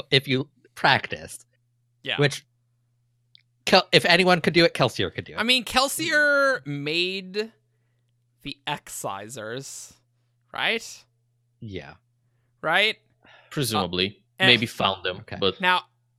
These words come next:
Speaker 2: I, I'm digging into, <sighs> I gotta reread Bands, like, holy crap.
Speaker 1: Mm-hmm.
Speaker 2: Um,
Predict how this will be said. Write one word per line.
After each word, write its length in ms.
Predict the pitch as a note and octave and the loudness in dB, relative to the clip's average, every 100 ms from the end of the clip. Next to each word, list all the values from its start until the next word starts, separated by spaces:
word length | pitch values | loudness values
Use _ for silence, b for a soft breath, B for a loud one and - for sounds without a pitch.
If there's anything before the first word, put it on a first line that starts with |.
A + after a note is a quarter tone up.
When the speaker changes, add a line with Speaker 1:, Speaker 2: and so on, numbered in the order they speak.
| - | -8
Speaker 2:
I, 100 | D3 - | -8 -6
I'm 160 | F3 D3+ | -6 -4
digging 320 | E3+ G3 F#3+ | -2 0 0
into, 420 | F3+ F3+ F3 D3+ - | 0 0 0 0 -4
<sighs> 140 | - - | -18 -16
I 320 | - - - | -16 -14 -8
gotta 200 | G3 F3+ D#3 | 0 2 2
reread 380 | D3+ C#3 C3+ | 0 0 -4
Bands, 380 | A2+ C3 A2+ A2 | -4 -6 -6 -8
like, 120 | G#2+ - | -12 -6
holy 320 | D#3+ B2+ B2 | -4 -4 -4
crap. 340 | D3 A2 A2 - B2+ | -4 -4 -6 -14 -10
Speaker 1:
Mm-hmm. 140 | G#2+ | -2
Speaker 2:
Um, 600 | A3 A3 G3 F3+ E3 | 2 2 4 2 0